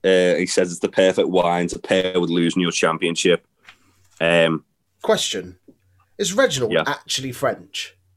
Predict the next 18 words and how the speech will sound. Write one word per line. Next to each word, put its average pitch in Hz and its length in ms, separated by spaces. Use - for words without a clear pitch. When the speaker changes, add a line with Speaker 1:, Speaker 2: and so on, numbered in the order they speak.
Speaker 1:
No. 76 160
Speaker 2:
Was 123 120
he 120 80
just 120 160
putting 131 180
that 117 200
accent 95 240
on? 90 180
Speaker 1:
Just - 180
putting - 200
the 71 60
accent 64 280
on. 64 80
Speaker 2:
Fuck - 500
me! 107 340
Come 214 260
on. 143 240
Speaker 1:
Uh, 80 120